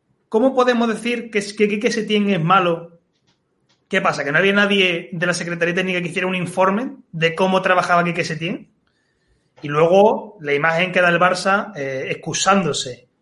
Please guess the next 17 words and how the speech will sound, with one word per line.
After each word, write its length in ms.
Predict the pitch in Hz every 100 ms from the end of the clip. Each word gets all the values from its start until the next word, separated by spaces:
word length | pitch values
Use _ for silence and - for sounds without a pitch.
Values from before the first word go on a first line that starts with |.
| _ 160
y 240 | 139 147
no 240 | 160 165 165
queriendo 420 | 165 170 170 -
pagar, 580 | 151 160 151 - - _ _ _ _ _ _ _
porque 720 | - 180 160 160 139 139 - _ _ _ -
hay 160 | 165
una 120 | 185 175
excusa, 640 | 175 202 - 214 226 - _
excusas 400 | - - 170 196
que 160 | 180 165
no, 380 | 185 208 175 143
que 80 |
no 100 | 147
nos 160 | 190 185
gustaba 380 | 175 180 208 214
cómo 220 | 196 208
entrenaba. 640 | 208 151 151 190 117 -